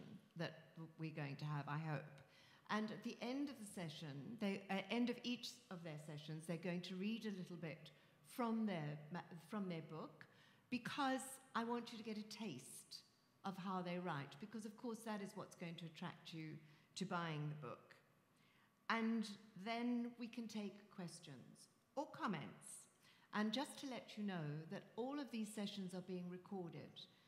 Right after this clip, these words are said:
so you will be able to go back to them afterwards once they're all up on YouTube, which is really exciting, and you can use them as P R tools, always a good idea. And, uh, so I, I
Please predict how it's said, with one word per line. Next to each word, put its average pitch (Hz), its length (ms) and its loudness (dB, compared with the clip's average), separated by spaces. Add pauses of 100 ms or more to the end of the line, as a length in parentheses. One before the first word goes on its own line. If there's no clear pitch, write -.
(120)
so 214 200 4
you 208 220 8
will 226 240 6
be 226 160 0
able 185 140 0
to - 100 -6
go 185 180 -2
back 180 380 -4
to 190 60 -2
them 165 420 -4 (400)
afterwards 175 760 0
once 185 300 2
they're 175 160 4
all 180 280 4
up 165 180 0
on 160 80 2 (100)
YouTube, 214 500 2 (100)
which 190 220 -2
is 165 160 -2
really 165 220 0
exciting, 170 720 0 (460)
and 175 140 8
you 170 120 6
can 175 260 6
use 202 300 12
them 180 260 6
as 160 200 -4 (360)
P 165 160 4
R 147 180 4
tools, 156 720 -4 (220)
always 165 300 -6
a 147 40 -6
good 147 180 -6 (140)
idea. 143 300 -2 (800)
And, 185 400 6 (200)
uh, 175 180 0 (100)
so - 60 0 (1040)
I, 320 240 6 (220)
I 294 220 6